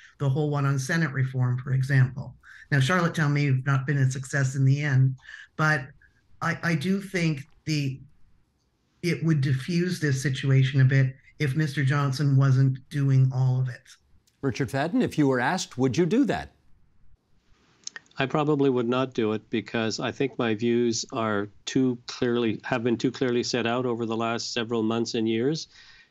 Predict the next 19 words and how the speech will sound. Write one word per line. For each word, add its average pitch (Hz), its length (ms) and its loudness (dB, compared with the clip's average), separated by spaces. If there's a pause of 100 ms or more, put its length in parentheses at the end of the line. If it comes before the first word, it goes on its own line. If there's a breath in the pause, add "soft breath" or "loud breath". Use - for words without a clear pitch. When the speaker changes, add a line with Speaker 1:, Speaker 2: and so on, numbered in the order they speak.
(120 soft breath)
Speaker 3:
And 117 220 -2
I, 113 400 -2 (120)
I, 123 240 -2
I'd 117 120 -4
certainly 143 260 -2
be 117 100 -2
happy 120 240 -2
to 107 100 -6
testify 113 560 -4
and 107 120 -4
help, 117 400 -4
but 117 120 -6
I 117 100 -2
think 139 260 -4 (520)
actually 127 400 -6
chairing 147 520 0
something 120 340 -4
like 107 220 -4
that, 110 280 -4